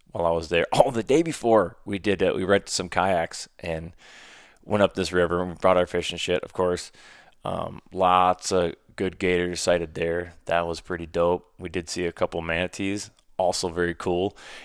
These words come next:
And we cut across this little tiny channel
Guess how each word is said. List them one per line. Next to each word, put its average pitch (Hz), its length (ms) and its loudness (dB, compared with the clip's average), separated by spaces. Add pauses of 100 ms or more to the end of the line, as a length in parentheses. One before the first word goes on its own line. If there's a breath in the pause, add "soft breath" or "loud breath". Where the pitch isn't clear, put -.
And 92 140 -4
we 87 100 -2 (800)
cut 131 300 0
across 98 480 4
this - 200 -8
little 117 380 2
tiny 107 340 0
channel 85 480 -4